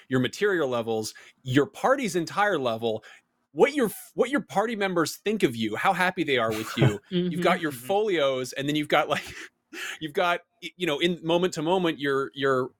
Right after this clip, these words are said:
Speaker 1: building up A T B to spend to build up synergy attacks. Like, there's so many different,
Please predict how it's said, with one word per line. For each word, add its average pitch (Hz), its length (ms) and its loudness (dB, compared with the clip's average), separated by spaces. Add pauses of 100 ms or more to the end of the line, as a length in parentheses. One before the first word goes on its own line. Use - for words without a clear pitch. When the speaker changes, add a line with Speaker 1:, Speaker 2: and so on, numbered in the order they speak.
(100)
Speaker 1:
building 156 360 2
up 143 160 -2 (340)
A 170 140 4
T 143 140 -4
B 147 400 0 (640)
to 175 120 0
spend 147 640 -2 (100)
to 156 100 -2
build 143 300 -2
up 139 80 -2
synergy 135 420 0
attacks. 110 380 -2
Like, 135 80 -4
there's 147 180 0
so 185 160 0
many 202 160 0
different, 143 460 -2